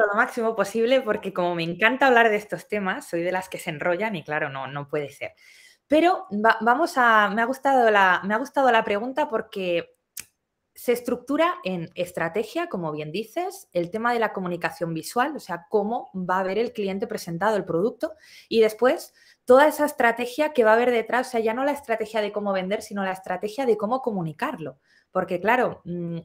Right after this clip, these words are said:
una vez estableces los valores que ese producto va a tener y va a transmitir a tu público, la manera de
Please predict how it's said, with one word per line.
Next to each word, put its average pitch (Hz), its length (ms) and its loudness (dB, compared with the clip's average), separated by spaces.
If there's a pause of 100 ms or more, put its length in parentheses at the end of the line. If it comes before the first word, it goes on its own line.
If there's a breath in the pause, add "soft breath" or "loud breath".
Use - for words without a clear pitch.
(140)
una 240 160 -2
vez 277 160 2
estableces 254 640 0
los 190 240 4
valores 180 720 2 (360 soft breath)
que 233 120 6
ese 240 160 2
producto 247 760 -4 (140)
va 185 180 4
a 247 80 0
tener 269 280 0
y 196 100 -2
va 185 80 2
a 196 80 -2
transmitir 240 580 -4
a 165 140 -2
tu 175 100 -6
público, 240 580 -2 (320 soft breath)
la 196 200 6
manera 202 420 4
de 247 400 4